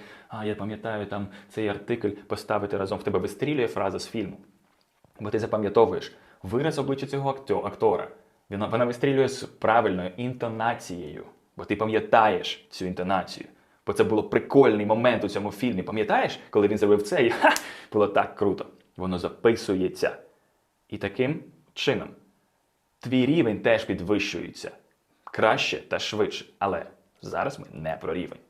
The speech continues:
Говорити можна почати дуже-дуже скоро, якщо в тебе є якась база. І це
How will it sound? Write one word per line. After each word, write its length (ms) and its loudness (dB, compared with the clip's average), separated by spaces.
Говорити 480 -4
можна 240 -8
почати 380 -10
дуже-дуже 480 -6
скоро, 400 0
якщо 220 -6
в 40 -12
тебе 200 -10
є 180 -2
якась 560 -10
база. 280 -6
І 100 -6
це 420 -2